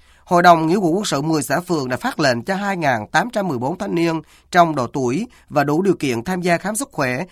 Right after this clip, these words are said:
thực hiện nghĩa vụ quân sự năm hai nghìn không trăm hai mươi lăm. Tại đây, các thanh niên đã được các y bác sĩ kiểm tra sức khỏe về thể lực chung như đo chiều cao, cân nặng, tai, mũi, họng, răng, hàm, mặt, da liễu, huyết áp, kiểm tra thị lực, khám lâm sàng,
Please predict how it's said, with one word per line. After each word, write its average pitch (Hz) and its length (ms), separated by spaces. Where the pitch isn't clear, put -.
thực 170 140
hiện 143 140
nghĩa 147 80
vụ 139 180
quân 185 140
sự 120 360
năm 175 200
hai 190 140
nghìn 117 300
không 160 160
trăm 160 180
hai 165 120
mươi 160 100
lăm. 160 260
Tại 143 140
đây, 160 280
các - 100
thanh 226 160
niên 214 140
đã 147 100
được 147 140
các - 180
y 202 180
bác 247 180
sĩ 131 260
kiểm 147 300
tra 190 160
sức - 200
khỏe 139 360
về 131 380
thể 151 100
lực 160 260
chung 196 220
như 180 280
đo 202 160
chiều 147 280
cao, 175 360
cân 190 180
nặng, 117 300
tai, 190 180
mũi, 160 240
họng, 120 320
răng, 196 260
hàm, 131 200
mặt, 127 160
da 175 200
liễu, 156 380
huyết 247 200
áp, 247 220
kiểm 156 180
tra 160 140
thị 139 160
lực, 139 200
khám 190 240
lâm 226 180
sàng, 143 360